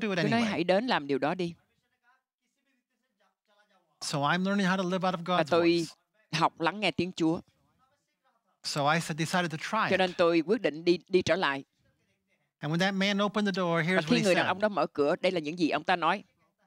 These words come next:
Speaker 1: He was heartbroken and he said, "Have you seen my family?"
Speaker 2: Ông ta rất đau đớn và nói rằng, "Anh có thấy gia đình tôi không?"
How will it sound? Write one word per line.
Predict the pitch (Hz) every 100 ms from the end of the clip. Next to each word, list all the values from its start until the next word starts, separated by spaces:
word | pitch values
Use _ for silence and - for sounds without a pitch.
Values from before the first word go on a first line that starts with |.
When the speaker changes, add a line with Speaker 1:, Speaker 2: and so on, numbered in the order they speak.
| _ _
Speaker 1:
He | - 185
was | 175 - -
heartbroken | 269 247 170 165 165 180
and | 170
he |
said, | 156 185
"Have | 160 165
you |
seen | 165 - 202
my | 180
family?" | - 254 233 95 - -
Speaker 2:
Ông | 190
ta | 208
rất | 240
đau | 220 185
đớn | 185 185 240
và | 175
nói | 160
rằng, | 202
"Anh | - 190
có | 226
thấy | 254
gia | 233
đình | 180 147
tôi | 185
không?" | 214 226